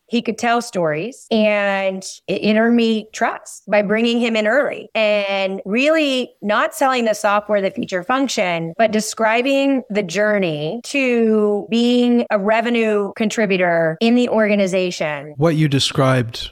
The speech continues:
Speaker 2: just there, your relationship with David, was like, that's the perfect vendor partner relationship where it's a real win-win.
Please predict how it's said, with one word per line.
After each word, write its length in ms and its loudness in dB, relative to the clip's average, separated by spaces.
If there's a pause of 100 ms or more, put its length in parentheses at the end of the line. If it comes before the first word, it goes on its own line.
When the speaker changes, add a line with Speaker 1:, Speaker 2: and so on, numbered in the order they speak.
Speaker 2:
just 260 -2
there, 200 2
your 140 0
relationship 840 -2
with 100 -6
David, 260 0
was 220 -4
like, 160 -4
that's 220 -2
the 80 0
perfect 640 -4
vendor 680 2
partner 640 0
relationship 800 0
where 140 2
it's 180 0
a 60 2
real 260 2
win-win. 520 2